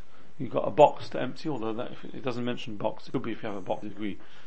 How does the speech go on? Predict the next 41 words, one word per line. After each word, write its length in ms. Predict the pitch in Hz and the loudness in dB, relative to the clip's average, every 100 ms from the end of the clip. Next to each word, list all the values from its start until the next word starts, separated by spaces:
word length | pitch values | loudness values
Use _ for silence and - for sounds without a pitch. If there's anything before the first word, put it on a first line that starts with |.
| - - | -6 -6
that's 280 | - - | -6 -6
much 260 | 143 - - | -4 -4 -4
too 80 | - | -6
strenuous. 540 | - 147 127 - - | -6 -4 -4 -4 -6
You 100 | 131 | -6
know, 80 | 123 - | -6 -6
if 80 | 120 | -4
you 80 | |
look 160 | 135 - | -4 0
at, 140 | 123 | 0
if 560 | 113 - - - 175 - | 2 0 -4 -4 -4 -2
you 60 | 135 | 2
look 100 | 139 | 4
at 180 | 123 | 4
Pesach, 340 | 135 131 - 101 | 4 2 0 -2
how 60 | 113 | -2
many 220 | 107 123 | -2 2
hours 320 | 135 131 110 | 4 4 4
and 80 | 127 | 2
hours 340 | 127 113 101 | 2 2 0
people 240 | - 107 104 | -4 -4 -4
spend 380 | - 135 107 - - - - | -2 -2 -2 -4 -6 -6 -4
just 240 | - 127 - | -2 -2 0
cleaning 340 | 151 165 117 | 2 2 2
the 80 | 104 | 0
box, 300 | 92 90 - | -2 -4 -2
never 160 | 123 | -2
mind 180 | 113 110 | -2 0
emptying 360 | 131 131 - 117 | 0 -2 -2 -2
it 60 | |
out. 200 | 117 107 - - - - - | -2 -4 -4 -6 -6 -4 -2
Uh, 200 | - - | -2 -2
so 260 | - - | -2 -2
a 60 | - | 0
tachar 320 | - 127 110 | 2 2 0
box 260 | - - - | -2 -2 -4
would 160 | - - | -4 -4
much 260 | 117 - | -4 -4
just 140 | - - | -6 -6
be 60 | |
different. 320 | 143 117 143 | -6 -6 -6